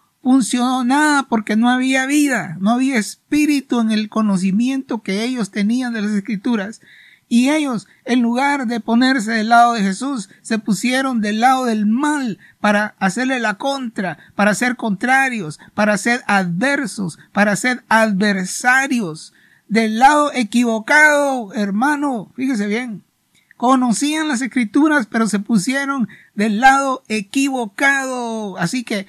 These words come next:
el mero conocimiento de la Biblia no es suficiente. Se necesita un apocalipto, se necesita una relación personal con el Señor y que haya una sabiduría que viene de arriba,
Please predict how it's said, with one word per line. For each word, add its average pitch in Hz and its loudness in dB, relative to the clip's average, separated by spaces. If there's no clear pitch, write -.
el 240 0
mero 339 2
conocimiento 277 0
de 240 0
la 196 0
Biblia 208 -2
no 247 6
es 277 2
suficiente. 226 -4
Se 226 0
necesita 226 0
un 277 0
apocalipto, 220 -2
se 214 0
necesita 208 -2
una 277 0
relación 247 -2
personal 226 -2
con 262 -2
el 220 2
Señor 247 -2
y 220 0
que 220 -4
haya 233 -2
una 285 -2
sabiduría 240 0
que 214 -2
viene 254 2
de 240 0
arriba, 233 -2